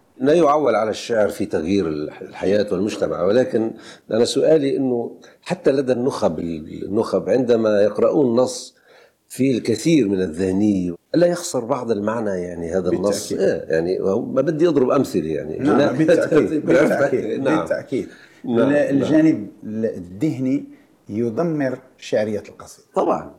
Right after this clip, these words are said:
Speaker 1: يعني إذا لم
Speaker 2: معناه عندما تشتغل على القصيدة فكريا ومعرفيا
Speaker 1: في هذا
Speaker 2: وهذا،
Speaker 1: الهاجس تدمرها.
Speaker 2: يعني تدمرها، لأن القصيدة الجميلة الموفقة لابد أن يكون فيها ماء، كما يقول النقاد العرب القدامى.
Speaker 1: نعم، نعم.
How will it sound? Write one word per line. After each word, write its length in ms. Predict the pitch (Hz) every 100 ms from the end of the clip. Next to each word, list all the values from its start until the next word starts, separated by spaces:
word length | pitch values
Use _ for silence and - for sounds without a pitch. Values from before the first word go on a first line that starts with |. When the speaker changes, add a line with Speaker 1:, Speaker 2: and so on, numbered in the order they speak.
| -
Speaker 1:
يعني 280 | 69 71 -
إذا 220 | 101 123
لم 280 | 120 139 127
Speaker 2:
معناه 480 | 117 135 156 139 - - 113 101 101
عندما 320 | 110 127 131 120
تشتغل 560 | 123 - - 127 127
على 160 | 110 120
القصيدة 760 | 117 - 120 - 143 110 104 101 - _ _ _
فكريا 680 | - 147 - 135 123 113
ومعرفيا 640 | 104 117 139 120 127 123 135
Speaker 1:
في 140 | 123
هذا 120 | 123
Speaker 2:
وهذا، 140 | 165 147
Speaker 1:
الهاجس 480 | 131 147 143 151 156
تدمرها. 520 | 135 147 185 160 127
Speaker 2:
يعني 260 | 131 147 - _ _ -
تدمرها، 640 | 113 190 196 190 107 - _ _ _
لأن 300 | 123 117 139
القصيدة 560 | 135 131 - 123 143 127
الجميلة 680 | 110 101 117 127 127 101 98 - -
الموفقة 880 | 101 107 127 156 - 110 - 110 110 _ - - -
لابد 360 | 113 147 135
أن 100 | 123
يكون 360 | 123 123 135 127
فيها 260 | 147 139
ماء، 240 | 143 175 - - - _
كما 160 | 120 113
يقول 320 | 117 - 120
النقاد 560 | 120 120 127 - 135 107
العرب 340 | 104 117 120
القدامى. 440 | - 139 139 175 127
Speaker 1:
نعم، 280 | 98 101
نعم. 220 | 135 147